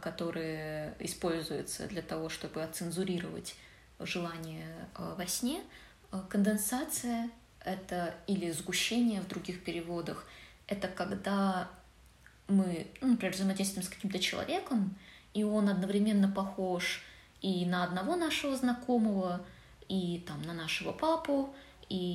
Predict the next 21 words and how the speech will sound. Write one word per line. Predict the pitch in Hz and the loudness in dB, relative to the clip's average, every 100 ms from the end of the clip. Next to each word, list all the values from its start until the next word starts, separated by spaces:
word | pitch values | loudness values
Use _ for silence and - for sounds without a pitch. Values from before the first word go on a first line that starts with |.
| 175 170 170 165 170 | 0 -2 -2 -4 -2
еще | - 294 311 | 0 0 0
на | |
кого-то, | 311 247 233 208 196 | 0 0 0 0 0
и | |
на | 175 | -2
нашего | 170 165 - 175 | -2 -4 -4 -4
учителя. | 180 339 339 240 | -2 -2 0 -2
То | 196 | -2
есть | 185 220 | -2 0
он | 208 | 0
совмещает | - 190 190 - 277 254 - | 0 0 2 2 2 0 -2
в | |
себе | - 180 202 | -6 -2 0
черты | 196 - - - 320 320 - - - - 196 | 0 -4 -4 0 0 0 -6 -20 -20 -8 0
нескольких | 220 233 202 196 - | 2 2 -2 -6 -4
людей. | 202 202 190 175 196 - - - | -2 -2 -2 -4 -8 -14 -20 -6
И | 226 | 2
мы | 220 | 2
точно | 214 262 262 - | 4 2 2 2
не | 190 220 | 2 0
понимаем, | 208 196 185 196 202 190 | 0 -2 -2 0 0 -2